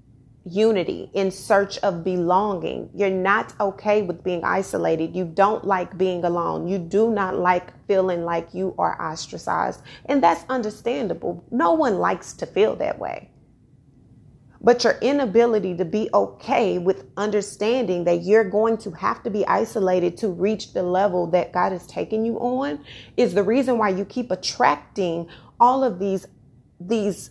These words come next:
people and these, these situations and these things that literally suck you dry.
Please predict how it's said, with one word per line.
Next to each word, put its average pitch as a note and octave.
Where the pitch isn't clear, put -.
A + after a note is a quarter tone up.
people F3+
and F3
these, F3+
these F3
situations G3+
and F3
these E3+
things B3
that G#3
literally G#3
suck -
you A3
dry. -